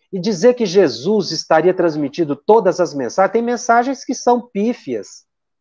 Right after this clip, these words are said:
Tem mensagens que são de conteúdos muito inferiores. Como é que Jesus poderia, ou o Espírito Santo, dar uma mensagem, é, de teor insignificante ou até com erros absurdos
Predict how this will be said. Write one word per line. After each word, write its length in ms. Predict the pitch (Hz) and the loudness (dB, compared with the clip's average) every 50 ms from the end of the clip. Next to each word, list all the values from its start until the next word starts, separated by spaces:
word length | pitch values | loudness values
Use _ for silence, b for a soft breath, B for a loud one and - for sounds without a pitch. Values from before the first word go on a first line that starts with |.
| _ _ _ _ _ _ _ _ _ _ _ _ _ _ _ _ _ _ _ _ _ _ _ _ _ _ | _ _ _ _ _ _ _ _ _ _ _ _ _ _ _ _ _ _ _ _ _ _ _ _ _ _
Tem 140 | - 196 202 | 0 0 2
mensagens 680 | 214 220 208 214 - 196 196 214 233 214 247 233 - | 2 0 0 0 2 2 4 4 4 2 0 -4 -6
que 100 | - - | -8 -8
são 200 | 190 - 214 208 | -4 0 0 0
de 100 | 175 185 | 0 0
conteúdos 880 | 180 - 190 180 185 175 165 160 175 208 226 202 196 156 143 - - _ _ - | -2 -2 -2 0 0 2 2 4 4 4 2 2 -2 -4 -6 -10 -20 _ _ -12
muito 560 | 180 190 190 185 202 226 262 294 269 - 196 | -10 -6 -4 0 2 2 2 2 0 0 -2
inferiores. 640 | 165 147 - - 151 147 127 123 127 143 147 139 - | -4 -4 -2 -2 -2 0 0 0 2 2 2 0 -2
Como 160 | - 190 220 | -6 -8 -6
é 60 | 240 | -6
que 100 | 240 240 | -6 -6
Jesus 460 | 208 202 220 190 147 143 165 165 151 | -2 2 2 2 2 2 0 0 0
poderia, 640 | - - 165 165 139 147 139 123 127 127 127 117 101 - _ _ _ _ _ _ _ _ _ _ _ _ - | 0 -2 -2 0 0 0 -2 -2 -2 -2 -2 -2 -4 -6 _ _ _ _ _ _ _ _ _ _ _ _ 0
ou 100 | 147 160 | 2 4
o 40 | 156 | 4
Espírito 520 | 156 - - - 180 175 165 156 160 - | 2 0 -2 0 2 2 2 2 -2 -8
Santo, 380 | 151 - - - 139 135 - 147 | -8 -4 0 2 2 2 2 0
dar 140 | 135 165 175 | 0 2 2
uma 100 | 180 175 | 2 2
mensagem, 840 | 170 170 156 143 - - 147 143 139 135 120 107 117 113 110 95 - _ _ _ _ _ _ _ _ _ _ _ _ _ _ _ _ _ _ _ _ _ _ _ _ _ _ _ _ _ _ _ _ _ _ _ _ | 0 -2 -4 -4 0 2 4 4 4 4 2 0 -4 -8 -8 -10 -14 _ _ _ _ _ _ _ _ _ _ _ _ _ _ _ _ _ _ _ _ _ _ _ _ _ _ _ _ _ _ _ _ _ _ _ _
é, 160 | - 139 139 | -4 -4 -4
de 240 | - - 117 107 165 | -4 -6 -6 -6 -4
teor 640 | 160 - 165 156 156 151 156 151 135 123 - - - - _ _ _ _ _ _ - | -2 2 4 6 6 6 6 6 4 2 0 -6 -20 -20 _ _ _ _ _ _ 2
insignificante 1200 | 240 269 277 262 - - 196 160 170 170 170 160 - 156 113 - - 143 147 165 208 220 220 - 160 | 2 4 4 2 0 -2 -2 0 2 2 2 0 -2 -4 -8 -6 -2 0 2 2 2 0 -2 -2 0
ou 60 | 147 | 0
até 220 | 139 - - 185 | 0 2 2 0
com 300 | 185 185 175 156 147 143 | 2 2 0 0 2 4
erros 340 | 160 202 226 220 - 143 131 | 4 4 4 4 0 -4 -2
absurdos 580 | 143 139 123 - - - 156 185 247 277 - | -2 -2 -2 -4 -10 -6 -2 -2 -2 -2 -4